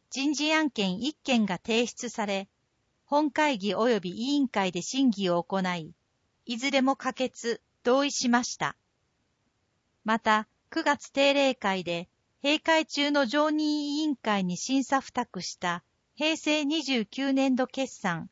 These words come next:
八件についても認定しました。十二月二十一日の継続会では、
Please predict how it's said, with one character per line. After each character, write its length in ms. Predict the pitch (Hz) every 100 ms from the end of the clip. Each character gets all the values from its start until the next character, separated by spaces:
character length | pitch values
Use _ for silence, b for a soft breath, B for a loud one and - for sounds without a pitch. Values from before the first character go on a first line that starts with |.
| _
八 300 | - 254 -
件 200 | 294 262
に 140 | 214
つ 160 | - 233
い 100 | 220
て 120 | -
も 120 | 180 170
認 220 | 190 233
定 220 | 262 247
し 160 | - 214
ま 140 | 214
し 120 | -
た。 180 | - 127 _ _ _ _ _ _ _ _ _ _ _ _ _ _
十 220 | - 294
二 140 | 294 285
月 300 | 269 - 254 262 - - 240 226 - -
二 160 | 277
十 220 | 262 262 214
一 240 | 202 247
日 260 | 254 - 233
の 140 | 202
継 240 | - 254
続 260 | 233 262 -
会 240 | - 196
で 140 | 180 175
は、 240 | 160 175